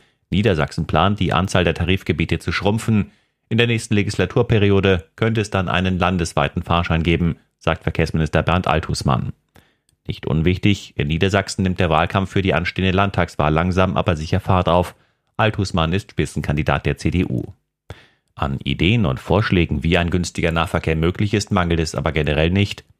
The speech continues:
Neunundzwanzig-Euro-Ticket. Anfang August haben die Grünen diese Option als regionales Pendlerticket vorgeschlagen. Dieses soll mindestens landesweit, aber auch für Regionen wie Berlin-Brandenburg oder Bremen-Hamburg-Niedersachsen gelten,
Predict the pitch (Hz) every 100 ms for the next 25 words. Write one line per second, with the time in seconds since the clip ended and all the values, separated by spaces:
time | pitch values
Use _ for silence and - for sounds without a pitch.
0 | _ - _ _ - 101 113 104 - 82
1 | 101 - 87 80 - - - - - -
2 | _ 95 98 104 87 92 120 - 92 95
3 | 90 82 87 107 90 71 73 69 - -
4 | 90 80 73 - - 76 73 85 82 -
5 | 90 87 71 - 78 - 85 82 - 85
6 | 90 95 85 - _ _ - 101 110 107
7 | - 92 95 101 123 117 107 - 78 85
8 | 104 - 107 113 - - 90 101 - 107
9 | 104 92 95 95 87 87 82 80 - 87
10 | 92 90 98 95 85 78 71 - 80 87
11 | 85 85 87 101 110 101 78 71 - 80
12 | 82 82 92 82